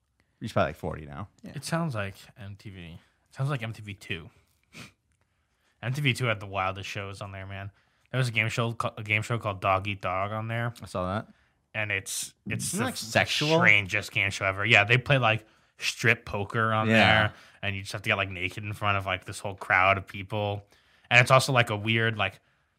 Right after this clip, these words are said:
Speaker 3: kind of a Survivor type thing where p-, it, it involves voting. So,
Speaker 1: Yeah.
Speaker 3: like, like, you, you'd have, like, a few people, and you'd, there'd be a task. Like, the task is presented,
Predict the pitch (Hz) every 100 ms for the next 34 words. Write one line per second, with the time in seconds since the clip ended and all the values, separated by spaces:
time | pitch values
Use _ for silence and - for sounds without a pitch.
0 | _ _ - 123 123 120 - 107 101 95
1 | 107 113 120 123 - 120 120 - 120 127
2 | 123 120 101 - 117 - 110 117 110 120
3 | 120 95 101 101 123 131 143 143 _ _
4 | _ 101 90 110 110 101 - - _ _
5 | 107 104 - 117 113 117 110 117 107 110
6 | 120 - 113 123 113 123 120 117 - _
7 | _ 107 107 104 104 - 120 113 113 120
8 | 107 110 101 - 131 110 101 - - -
9 | - 110 95 113 - 123 120 - 110 98
10 | 120 110 107 - -